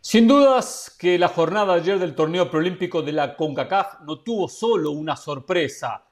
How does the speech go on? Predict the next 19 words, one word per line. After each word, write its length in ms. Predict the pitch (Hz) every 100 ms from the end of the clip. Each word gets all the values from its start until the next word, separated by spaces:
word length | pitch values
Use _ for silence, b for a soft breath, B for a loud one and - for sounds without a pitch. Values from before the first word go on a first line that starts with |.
| _ _ -
lo 140 | 143
que 80 | 147
fue 160 | - 170
la 60 |
victoria 340 | 156 - 170 156
de 80 |
Guatemala 540 | 143 147 156 160 165 -
ante 320 | 156 139 156
México 840 | 160 180 180 139 151 143 127 - _ -
en 80 |
los 100 | 147
lanzamientos 800 | 147 143 143 175 190 131 - 135 139
desde 120 | 135
el 100 | 135
punto 300 | 175 160 160
penal 340 | 160 170 175
y 80 | 156
dicha 300 | 147 156 160
clasificación. 840 | 147 127 131 135 139 - 123 101